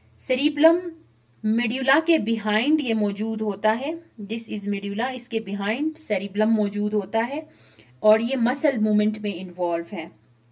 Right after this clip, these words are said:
And what is pons? Pons is present on top of medulla oblongata। नीचे वाला हिस्सा medulla oblongata का है, ऊपर वाला हिस्सा pons का है। और ये क्या करता है? ब्रीथिंग को कंट्रोल करता है। And it also, uh,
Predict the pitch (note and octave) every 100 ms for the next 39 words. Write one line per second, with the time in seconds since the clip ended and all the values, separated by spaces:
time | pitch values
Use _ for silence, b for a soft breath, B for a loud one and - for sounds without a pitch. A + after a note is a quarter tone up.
0 | _ _ _ - - A#3 A#3 D#4 D4+ C#4+
1 | - - A3+ G3+ F3+ F3+ _ _ b b
2 | b b b b _ C4+ D4+ E4 C#4+ -
3 | A3 G3+ A#3 C4 B3+ A3 G#3+ A3 G#3+ G#3+
4 | F#3+ - - - F#3+ F#3+ F#3+ F#3 F3+ F3+
5 | F3+ F3+ F3+ B3 D4 - G#3 A#3 C4+ C#4
6 | B3 A#3+ A3+ - A#3+ G#3 G3 G3+ F#3+ G3
7 | G3 F#3 F#3+ A3+ B3+ A#3+ B3+ - A3+ C4+
8 | A3 G3 G3 G3 - G#3 G#3+ G#3+ A#3 A#3
9 | G#3+ G#3 A3+ C#4+ B B B B B B
10 | B _ A3+ A#3 A3+ C#4+ E4 D#4 C#4+ A#3
11 | C4 C4 C4 G3 A3+ C#4+ E4 D4+ C4+ A3
12 | A3 A3 A3 A3 G3+ G#3 G#3+ B3 D4 -
13 | _ - G#3+ G#3+ C#4+ C#4+ A3+ B3+ D4 -
14 | D4+ D4+ A3+ G#3+